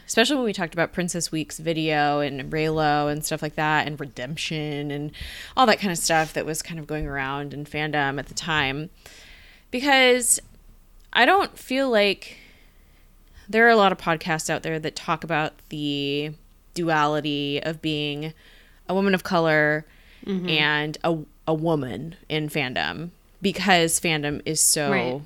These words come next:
Speaker 2: right.
Speaker 1: white. <laughs> But even though it's not,
Speaker 2: Right.
Speaker 1: Star Wars is very white, I guess. It's white.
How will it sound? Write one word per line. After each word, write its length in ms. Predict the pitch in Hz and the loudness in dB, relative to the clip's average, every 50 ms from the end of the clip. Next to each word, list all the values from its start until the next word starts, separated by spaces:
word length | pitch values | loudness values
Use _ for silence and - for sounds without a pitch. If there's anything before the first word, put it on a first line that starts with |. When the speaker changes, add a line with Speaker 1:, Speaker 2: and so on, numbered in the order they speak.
| - - | -10 -8
Speaker 2:
right. 360 | 202 196 185 175 160 156 135 | -6 -6 -4 -6 -8 -8 -4
Speaker 1:
white. 600 | 131 131 131 165 147 - - - - - - - - | -2 0 2 2 2 2 0 -6 -10 -10 -12 -14 -4
<laughs> 40 | - 202 - - - - - 349 - - - 392 392 392 - - - - - - - 269 - | -2 0 0 0 -2 -4 -4 -4 -4 2 4 4 4 4 0 -6 -6 -6 -6 -6 -8 -6 2
But 180 | - 240 226 - - | 4 4 4 4 2
even 200 | 269 285 - 349 | 2 4 4 6
though 80 | 320 | 4
it's 160 | 247 196 - | 4 4 2
not, 720 | 196 180 170 170 196 214 175 135 123 - - - - - - - - - - - - | 0 4 4 6 8 8 8 6 6 2 0 0 0 0 0 -2 -10 -20 -20 -16 -10
Speaker 2:
Right. 240 | 196 185 185 185 185 | -10 -8 -8 -6 -6
Speaker 1:
Star 320 | 180 - 208 190 214 220 | 0 4 6 8 8 8
Wars 280 | 202 190 170 160 151 151 | 8 8 6 6 4 2
is 140 | 156 151 147 | -2 -4 -2
very 220 | 151 151 139 135 | -2 0 0 0
white, 680 | 131 123 131 143 127 101 87 - - - - - - - - | -2 -2 -2 -2 0 0 -2 -4 -4 -4 -4 -4 -6 -8 -8
I 80 | 147 156 | -8 -4
guess. 380 | 131 123 117 110 92 - - - | -4 -4 -4 -4 -4 -4 -4 -4
It's 200 | - - - - | -4 -6 -4 -2
white. 220 | 175 160 151 - | -2 -2 -2 -2